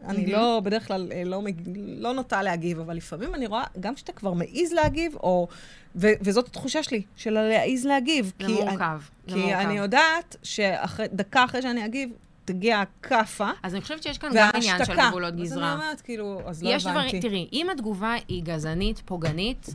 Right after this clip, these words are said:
Speaker 2: אני לא רואה ממטר, והבן אדם עף, ואני לא מסבירה. אבל אם הקהילה שלי היא קהילה שעוסקת בנושא מסוים, ובן אדם העלה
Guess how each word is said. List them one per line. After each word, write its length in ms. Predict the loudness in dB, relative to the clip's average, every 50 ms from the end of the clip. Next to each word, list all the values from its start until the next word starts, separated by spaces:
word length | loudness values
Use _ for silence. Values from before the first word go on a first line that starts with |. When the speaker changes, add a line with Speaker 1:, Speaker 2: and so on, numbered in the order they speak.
| -10 -8
Speaker 2:
אני 240 | -6 -6 -4 -4 -2
לא 100 | 0 0
רואה 200 | 0 2 2 2 0
ממטר, 380 | 0 -2 -2 -2 -4 -4 -4
והבן 220 | -2 -2 -2 -4 -4
אדם 220 | -2 -2 -4 -4 -4 -10 -14 0 2
עף, 400 | 2 2 2 -2 -8 -16 -16 -14 -10
ואני 240 | -8 -4 -4 -2 -2
לא 100 | -2 -2
מסבירה. 440 | -2 -2 -4 -4 -6 -6 -6 -6 -10 -10 -16 -20 -18 -16 -14 -8 -6
אבל 360 | -4 0 2 2 2 2 2 -4 -10 -14 -20 -20 -16 -4 0
אם 160 | 2 2 2
הקהילה 380 | 0 -2 -2 -2 0 2 0 0
שלי 360 | 0 0 -2 -2 -2 -4 -4
היא 100 | -6 -6
קהילה 400 | -6 -4 -4 0 2 2 2 2 0
שעוסקת 520 | -2 -4 -4 -4 -4 -6 -8 -6 -6 -8
בנושא 360 | -6 -4 -4 -4 -2 -4 -4 -2
מסוים, 480 | -2 -2 -4 -4 -6 -6 -6 -6 -6 -6 -6
ובן 240 | -4 -2 0 0 0
אדם 260 | 2 2 4 4 4
העלה 220 | 2 2 2 0